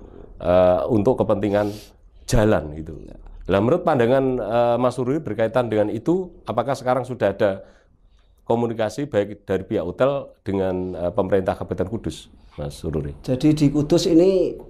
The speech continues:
Speaker 2: salah satu kabupaten terkecil, kabupaten
Speaker 1: Iya.
Speaker 2: terkecil di Jawa Tengah dari, dari kabupaten kota yang ada di Jawa Tengah. Memang banyak persoalan yang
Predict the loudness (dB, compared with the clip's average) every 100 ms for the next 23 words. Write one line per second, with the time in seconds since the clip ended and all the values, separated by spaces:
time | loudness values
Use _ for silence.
0 | -20 -16 -2 2 2 0 0 2 2 0
1 | 0 0 0 0 2 2 0 -2 0 4
2 | 4 4 0 0 2 4 6 4 2 -2
3 | -4 -6 -6 -4 -4 -4 -4 -4 -2 2
4 | 2 0 -6 -20 -20 -20 -8 0 4 6
5 | 8 8 8 8 8 8 6 2 0 2
6 | 2 4 2 2 0 2 0 2 2 0
7 | -2 -4 -2 -4 -2 -2 -2 -2 0 4
8 | 6 6 4 2 2 2 2 4 4 4
9 | 4 2